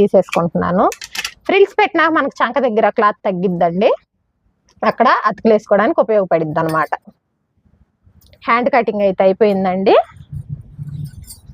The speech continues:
ఇప్పుడు బ్యాక్ పార్ట్ కటింగ్ చెప్తాను. వీడియోని అయితే ఎక్కడ స్కిప్ చేయొద్దండి, ఎందుకంటే మన దగ్గర కొలత బ్లౌజ్ లేదు, అయినా కూడా మీకు నేను పర్ఫెక్ట్ కటింగ్ అనేది చెప్తాను. అలాగే స్టిచ్చింగ్ అయిపోయిన తర్వాత మీకు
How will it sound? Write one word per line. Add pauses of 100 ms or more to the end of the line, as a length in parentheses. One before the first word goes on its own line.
ఇప్పుడు (160)
బ్యాక్
పార్ట్ (1400)
కటింగ్
చెప్తాను. (800)
వీడియోని
అయితే
ఎక్కడ (100)
స్కిప్
చేయొద్దండి, (460)
ఎందుకంటే
మన
దగ్గర
కొలత
బ్లౌజ్
లేదు, (520)
అయినా (100)
కూడా (100)
మీకు
నేను
పర్ఫెక్ట్ (100)
కటింగ్
అనేది
చెప్తాను. (380)
అలాగే
స్టిచ్చింగ్
అయిపోయిన
తర్వాత (1400)
మీకు